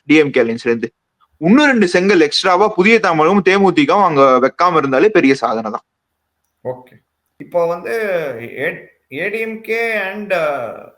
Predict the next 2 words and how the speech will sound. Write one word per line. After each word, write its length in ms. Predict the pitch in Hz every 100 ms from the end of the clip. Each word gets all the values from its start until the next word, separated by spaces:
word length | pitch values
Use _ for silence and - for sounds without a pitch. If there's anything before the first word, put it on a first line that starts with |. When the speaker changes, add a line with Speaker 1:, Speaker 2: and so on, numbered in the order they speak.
| _ _ _ _ _ _ _ _ -
Speaker 2:
ஆம், 540 | 117 110 107 98 82 64 58 - _ _ _ _ _ _ _ _ _ _ _ _ -
இவங்க 280 | 139 175